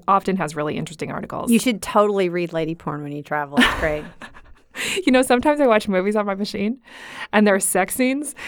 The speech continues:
Speaker 1: It's really uncomfortable. I try to, like, hide it from the people around me. And they're like, "What is
Speaker 2: That's
Speaker 1: happening?"
Speaker 2: why you gotta read porn on
Speaker 1: I,
Speaker 2: your
Speaker 1: I,
Speaker 2: Kindle. Nobody knows.
Speaker 1: I did. Well, it's not porn, but I read almost all the Fifty Shades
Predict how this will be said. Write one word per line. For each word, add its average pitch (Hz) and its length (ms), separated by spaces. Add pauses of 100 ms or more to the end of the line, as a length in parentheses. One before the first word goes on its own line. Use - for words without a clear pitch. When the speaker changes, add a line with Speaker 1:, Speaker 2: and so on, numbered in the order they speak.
Speaker 1:
It's 233 140
really 269 320
uncomfortable. 269 400
I 233 60
try 269 100
to, 233 60
like, 214 100
hide 214 340
it 294 160
from 277 160
the 254 60
people 262 240
around 220 360
me. 320 200
And 247 160
they're 226 120
like, 208 300
"What 262 120
is 277 80
Speaker 2:
That's 285 100
Speaker 1:
happening?" 294 180
Speaker 2:
why 349 120
you 349 120
gotta 320 240
read 320 320
porn 339 280
on 359 100
Speaker 1:
I, 294 80
Speaker 2:
your 294 100
Speaker 1:
I, 320 60
Speaker 2:
Kindle. 370 340
Nobody 285 440
knows. 285 580
Speaker 1:
I 233 40
did. 320 200 (400)
Well, 254 140
it's 247 100
not 277 180
porn, 285 260
but 208 120
I 202 60
read 214 240
almost 202 320
all 190 140
the 190 60
Fifty 180 280
Shades 175 560